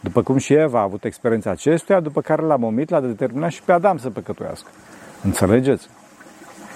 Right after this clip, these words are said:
Pentru mine este impresionant că Dumnezeu s-a smerit până la capăt. El nu a căzut în iubirea Lui, cum au căzut protopărinții noștri prin mândria lor. După ce a primit răspunsul rece, ca o palmă de la Adam, da, că l-a făcut vinovat că i-a dat pe femeie,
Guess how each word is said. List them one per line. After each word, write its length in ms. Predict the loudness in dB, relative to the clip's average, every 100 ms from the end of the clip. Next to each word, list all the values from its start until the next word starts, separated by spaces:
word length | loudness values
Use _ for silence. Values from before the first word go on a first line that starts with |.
| -18 -18 -16 -12 -8 -8 -8 -6 0
Pentru 240 | 2 4
mine 220 | 4 4
este 180 | 4 4
impresionant 520 | 4 4 2 2 2
că 100 | 0
Dumnezeu 380 | 0 0 2 2
s-a 140 | 0
smerit 340 | -2 0 0 0
până 160 | 0
la 120 | 0 0
capăt. 420 | 2 0 -2 -16 _ _ _ _ _ -20 -20 -2
El 120 | 4
nu 140 | 6 4
a 60 |
căzut 320 | 4 0 0
în 140 | 0 2
iubirea 340 | 4 2 2
Lui, 180 | 0 -2
cum 160 | -2 -2
au 80 |
căzut 280 | 0 0 -2
protopărinții 680 | 0 -2 -2 0 0 0 0
noștri 340 | 0 0 -2 -4
prin 180 | 0
mândria 380 | 2 2 4 4
lor. 280 | 2 0 -4 -8 -20 -20 -20 -20 -20 -20 -20 -20 -20 -18 0
După 180 | 2 2
ce 140 | 4
a 80 | 2
primit 340 | 4 2 2 2
răspunsul 460 | 2 2 0 2
rece, 280 | 2 2 -2
ca 120 | 0
o 80 | 2
palmă 320 | 4 2 0
de 120 | -4
la 100 | -2
Adam, 420 | -2 -2 -4 -4 -10 _
da, 260 | -10 -6 -4
că 80 | 0
l-a 80 | 0
făcut 240 | 0 -2
vinovat 400 | 0 2 4 2
că 80 | 2
i-a 60 | 0
dat 160 | -2
pe 100 | -2
femeie, 520 | -6 -4 -2 -2 -6